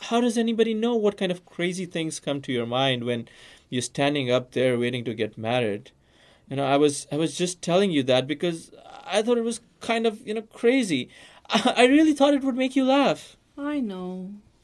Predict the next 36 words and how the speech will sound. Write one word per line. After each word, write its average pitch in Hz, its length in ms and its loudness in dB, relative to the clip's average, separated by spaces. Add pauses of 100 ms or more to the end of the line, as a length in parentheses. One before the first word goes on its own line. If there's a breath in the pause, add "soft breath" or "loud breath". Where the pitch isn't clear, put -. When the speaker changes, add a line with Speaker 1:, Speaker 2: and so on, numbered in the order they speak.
(880)
Speaker 2:
I've 247 220 -10
been 240 140 -2
all 214 240 -6
sort 190 360 -10
of 175 160 -18
mixed 180 340 -14
up 175 200 -12
today, 165 420 -12
too. 175 360 -14 (880)
I 247 140 -6
told 285 320 -2
you 214 100 -4
that. 170 400 -10 (640)
Everything's 247 520 -4
so 269 140 -6
strange 220 720 -6
and 185 100 -6
everything. 190 720 -8 (840 soft breath)
And 233 220 2
me 269 320 4
all 240 180 0
the 254 100 0
time 220 360 -6
thinking 208 360 -6
about 185 340 -6
all 202 260 -2
those 208 240 -4
people 202 720 -6
all 208 280 -2
over 214 160 -2
the 190 100 -4
world 180 480 -4
and 202 160 0
now 208 340 -4
us 254 260 -8
here 269 240 -4